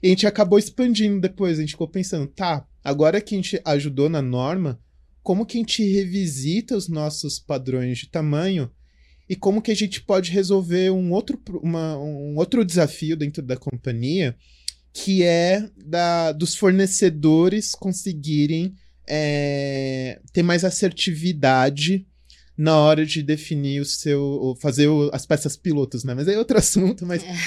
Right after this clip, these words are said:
Speaker 1: a gente se conectou muito ali, aqui, né, nessa etapa com a Renner. Igual a boca a gente deu match, namorou um tempo e,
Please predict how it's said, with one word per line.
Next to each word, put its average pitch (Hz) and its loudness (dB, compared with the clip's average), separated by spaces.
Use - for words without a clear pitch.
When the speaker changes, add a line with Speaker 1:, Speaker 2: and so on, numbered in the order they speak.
Speaker 1:
a 165 6
gente 175 6
se 196 2
conectou 196 4
muito 190 4
ali, 151 4
aqui, 170 0
né, 135 4
nessa 131 -2
etapa 139 -4
com 147 -2
a 139 0
Renner. 131 -2
Igual 147 0
a 170 -4
boca 185 -4
a 202 0
gente 196 -6
deu 170 -2
match, 139 0
namorou 131 -6
um 147 -4
tempo 151 -2
e, 127 -6